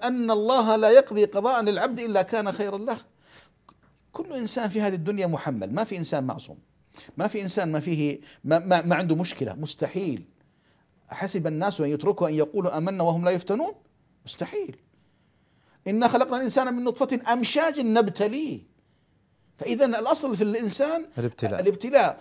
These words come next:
Speaker 1: ولذلك سئل، سئل الإمام أحمد رحمه الله، قالوا: "يا أبا عبد الله، متى الراحة؟" قال: "عند أول قدم في الجنة".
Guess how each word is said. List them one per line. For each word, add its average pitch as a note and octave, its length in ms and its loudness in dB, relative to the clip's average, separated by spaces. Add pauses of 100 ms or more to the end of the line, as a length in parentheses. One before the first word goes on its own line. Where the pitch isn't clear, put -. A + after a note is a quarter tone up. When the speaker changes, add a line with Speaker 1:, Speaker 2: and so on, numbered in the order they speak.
(160)
Speaker 1:
ولذلك G3 520 2
سئل، G3 720 -2
سئل A#3+ 200 0
الإمام F3+ 380 0
أحمد D3+ 220 0
رحمه C#3+ 340 -2
الله، C3+ 320 -6 (720)
قالوا: A3+ 220 -6
"يا C#4 60 2
أبا G#3 120 2
عبد D3 200 -4
الله، F#3 220 -2
متى F#3 200 -4
الراحة؟" B2 380 -4 (840)
قال: C#3 180 2
"عند D3 220 -2
أول D3+ 260 0
قدم C3 260 -8
في G#2 80 -16
الجنة". C3 420 -16